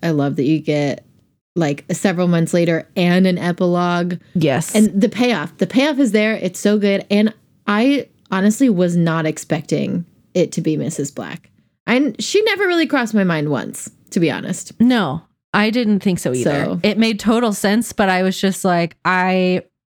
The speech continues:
Speaker 2: really thought if it was anybody, it would have been Giselle.
Speaker 1: Yeah.
Speaker 2: I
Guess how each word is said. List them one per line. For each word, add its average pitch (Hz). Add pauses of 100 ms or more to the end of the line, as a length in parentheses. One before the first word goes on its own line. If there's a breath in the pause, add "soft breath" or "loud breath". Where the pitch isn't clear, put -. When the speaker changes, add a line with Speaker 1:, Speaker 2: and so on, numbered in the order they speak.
(100)
Speaker 2:
really 196
thought 175
if 190
it 196
was 190
anybody, 175
it 147
would 165
have 160
been 165
Giselle. 165
Speaker 1:
Yeah. 160 (240)
Speaker 2:
I 165